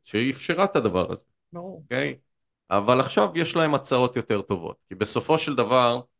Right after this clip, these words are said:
Speaker 1: אה, פוטין בא ואומר להם, "אתם יבשת רעבה. ואני אח-, אחד מיצרני החיטה הגדולים בעולם, יצרן החיטה הגדול ביותר בעולם." אוקיי?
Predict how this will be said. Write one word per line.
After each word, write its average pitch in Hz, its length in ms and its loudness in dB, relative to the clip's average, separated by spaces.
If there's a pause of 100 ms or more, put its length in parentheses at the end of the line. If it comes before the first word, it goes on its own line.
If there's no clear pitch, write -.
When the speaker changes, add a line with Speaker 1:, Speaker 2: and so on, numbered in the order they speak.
(460)
Speaker 1:
אה, 92 320 -2
פוטין 123 340 -2
בא 107 60 2
ואומר 101 440 2
להם, 98 260 -4
"אתם 104 220 -4
יבשת 95 520 -4
רעבה. 82 300 -6 (1500)
ואני 147 600 0 (500)
אח-, 98 140 -6
אחד 101 500 0
מיצרני 104 500 0
החיטה 113 360 -2
הגדולים 95 380 -4
בעולם, 85 280 -2
יצרן 160 380 0
החיטה 101 360 -4
הגדול 82 360 -4
ביותר 82 360 -14
בעולם." - 340 -14 (720)
אוקיי? 135 200 0